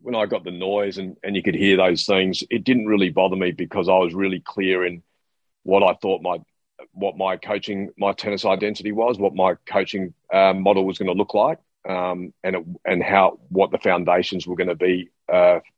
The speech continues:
with that model, um, because I wanted that to be obviously, you know, something that, uh, had currency, but also it, it was re-, it would dr-, it would reward, reward you as an athlete, um, and, uh,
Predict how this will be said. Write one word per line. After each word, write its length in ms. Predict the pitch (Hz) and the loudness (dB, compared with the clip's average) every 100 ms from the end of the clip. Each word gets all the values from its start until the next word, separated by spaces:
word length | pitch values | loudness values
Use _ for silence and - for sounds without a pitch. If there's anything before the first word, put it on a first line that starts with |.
| _ _ | _ _
with 220 | 92 104 | -2 0
that 180 | 92 87 | 2 2
model, 320 | 87 101 160 160 _ _ _ | 0 0 -2 -8 _ _ _
um, 360 | 80 87 90 87 | -8 -6 -6 -6
because 320 | 87 85 98 | -8 -2 2
I 60 | 92 | 4
wanted 240 | 90 90 | 4 2
that 160 | 87 87 | 0 -2
to 80 | 78 | -2
be 180 | 87 | 0
obviously, 520 | 87 80 - 92 87 87 - _ | 0 -2 -4 0 0 -2 -12 _
you 80 | 90 | -4
know, 100 | 87 | -4
something 400 | 82 98 92 90 | -2 -4 -4 -4
that, 240 | 82 85 - - - - - | 0 -2 -4 -12 -14 -12 0
uh, 500 | 90 87 87 85 78 - _ _ | 2 4 4 2 0 -6 _ _
had 220 | - 85 | -6 -6
currency, 540 | - 104 98 92 - 85 | -2 0 2 -2 -4 -4
but 140 | 87 | -2
also 680 | 90 87 - 92 90 87 87 - - | -2 -2 -2 2 4 2 -2 -10 -10
it, 180 | 90 - _ - | -10 -12 _ -8
it 80 | 92 | -4
was 200 | 87 92 | -4 0
re-, 220 | 92 87 - | 0 0 -2
it 140 | 87 | -4
would 160 | 85 80 | -4 -2
dr-, 180 | 92 - | -4 0
it 80 | 92 | 0
would 200 | 85 80 | 2 2
reward, 360 | 85 90 95 - | 4 4 2 2
reward 400 | 101 92 101 98 | 2 6 4 4
you 220 | 139 160 | 2 2
as 140 | - 87 | 0 2
an 80 | 95 | 2
athlete, 380 | 196 127 147 - - - - - _ _ - | 2 2 2 -2 -18 -20 -20 -20 _ _ -4
um, 480 | 87 87 85 82 - _ _ _ _ _ _ - | -2 0 -2 -8 -12 _ _ _ _ _ _ -6
and, 420 | 92 87 85 82 | -4 -2 -4 0
uh, 260 | 90 90 | 2 2